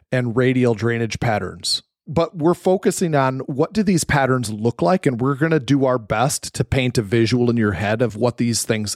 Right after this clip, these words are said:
each look like. Like, the focus of this is, what's the geology then? What determines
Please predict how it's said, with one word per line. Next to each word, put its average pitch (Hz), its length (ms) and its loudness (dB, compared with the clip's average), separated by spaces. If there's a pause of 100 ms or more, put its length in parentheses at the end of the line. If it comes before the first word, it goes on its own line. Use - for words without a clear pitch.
(140)
each 135 340 -2
look 117 240 0
like. 196 320 2 (460)
Like, 147 240 2
the 151 80 0
focus 170 480 0
of 123 100 -4
this 127 240 0
is, 120 380 0 (460)
what's 143 320 2
the 165 120 2
geology 131 580 -2
then? 85 360 -12
What 160 260 2
determines 147 840 -2